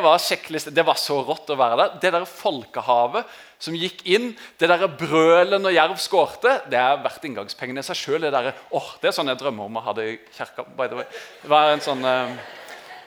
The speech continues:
en digresjon. Eh, så lovsangen etterpå, da blir det fart. Nei, eh, eh, uansett, det var en sånn vanvittig stemning, sånn elektrisk stemning,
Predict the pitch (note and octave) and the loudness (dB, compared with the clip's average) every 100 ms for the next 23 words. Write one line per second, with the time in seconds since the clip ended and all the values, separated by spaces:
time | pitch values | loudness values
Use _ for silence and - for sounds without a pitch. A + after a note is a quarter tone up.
0 | - - - C#3+ D3 D#3+ F3 E3+ G#3+ G3 | -20 -20 -10 -8 -4 -4 -4 -2 -4 -6
1 | - F3 G3 G3 F#3 F#3 G3+ G3+ G3+ - | -2 4 6 8 6 4 4 4 2 -4
2 | F3 D#3+ - D#3+ D#3+ B2+ B2+ C#3+ C3 C#3+ | -2 -2 0 -2 -2 -6 -4 -4 -2 -4
3 | C#3 G2+ _ D3+ F#3 G3+ G3 F#3+ F#3+ F#3+ | -6 -10 _ 4 6 8 6 4 0 -4
4 | E3+ - _ _ _ _ _ _ _ - | -12 -18 _ _ _ _ _ _ _ -20
5 | _ _ _ _ _ _ C3 C3+ C3 B2+ | _ _ _ _ _ _ 0 2 2 0
6 | B2+ B2+ - G3 F#3 F#3 G#3 - - _ | -4 -10 -6 2 2 2 -8 -12 -20 _
7 | _ - E3 E3+ E3 D3+ D#3+ C3 - - | _ 0 2 2 0 -4 -6 -8 -10 -8
8 | - D#3+ A2 C#3+ D3 - D3 C#3 - - | -6 -6 -6 -8 -8 -6 -6 -6 -16 -18
9 | D3 - - - D3+ C3 F3 | -14 -12 -10 -4 -4 -4 -10